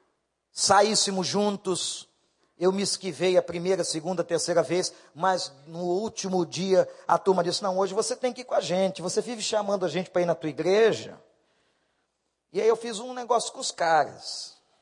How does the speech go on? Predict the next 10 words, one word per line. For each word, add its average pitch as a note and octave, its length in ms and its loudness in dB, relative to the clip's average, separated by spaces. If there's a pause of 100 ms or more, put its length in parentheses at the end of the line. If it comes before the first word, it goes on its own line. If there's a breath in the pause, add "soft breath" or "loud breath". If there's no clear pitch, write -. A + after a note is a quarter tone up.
(1080)
"Se - 160 -2
eu A3+ 80 6
for A#3+ 240 2
nessa A3 280 2
balada G3 360 2
aí, F#3+ 120 2
tu F3 120 -8
vai F3+ 200 2
pra E3 200 -6
igreja? D3+ 480 -10